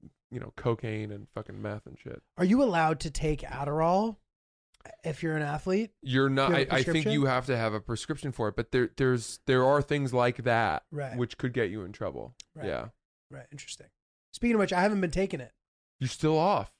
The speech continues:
Speaker 2: Haven't taken it once.
Speaker 1: See, this is a fascinating experiment.
Speaker 2: This is an experiment I'm
Speaker 1: It's
Speaker 2: doing.
Speaker 1: kinda like Fat Francis.
Speaker 2: Kinda, <laughs> it's, it is exactly like Francis. Yeah, dude, it's, it's been a very interesting thing, and I'll tell you about it. So first of all,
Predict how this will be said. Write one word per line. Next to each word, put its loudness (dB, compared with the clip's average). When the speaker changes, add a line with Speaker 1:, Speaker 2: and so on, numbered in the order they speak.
Speaker 2:
Haven't -4
taken -4
it -4
once. -6
Speaker 1:
See, -8
this 2
is -4
a 4
fascinating 0
experiment. -2
Speaker 2:
This -10
is -6
an -4
experiment -4
I'm -4
Speaker 1:
It's -6
Speaker 2:
doing. -4
Speaker 1:
kinda 2
like 0
Fat 0
Francis. -4
Speaker 2:
Kinda, 4
<laughs> -
it's, 2
it 6
is 4
exactly 4
like 6
Francis. 2
Yeah, 6
dude, 4
it's, 2
it's 2
been 4
a 6
very 4
interesting -2
thing, -2
and -6
I'll -4
tell -6
you -4
about -10
it. -14
So -8
first 2
of 2
all, 4